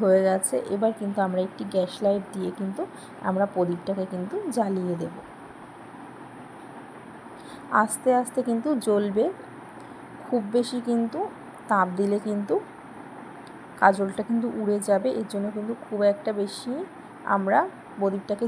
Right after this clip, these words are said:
জ্বলতে দেব না, হালকা হালকা হবে, যেটুকু হবে সেটুকু দিয়েই কিন্তু কাজল তৈরি হয়ে যাবে। বেশি জ্বললে কিন্তু তাপেতে কিন্তু কাজলটা নষ্ট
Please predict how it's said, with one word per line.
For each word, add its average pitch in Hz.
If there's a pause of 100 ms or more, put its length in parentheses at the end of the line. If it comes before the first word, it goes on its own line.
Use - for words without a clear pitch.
জ্বলতে 196
দেব 180 (120)
না, 262 (580)
হালকা 202
হালকা 220
হবে, 247 (100)
যেটুকু 214 (100)
হবে 247 (100)
সেটুকু 214 (100)
দিয়েই 226
কিন্তু 220 (120)
কাজল 202 (120)
তৈরি 180
হয়ে 180
যাবে। 170 (460)
বেশি 226 (140)
জ্বললে 202 (120)
কিন্তু 196 (400)
তাপেতে 214 (120)
কিন্তু 208 (160)
কাজলটা 196 (100)
নষ্ট -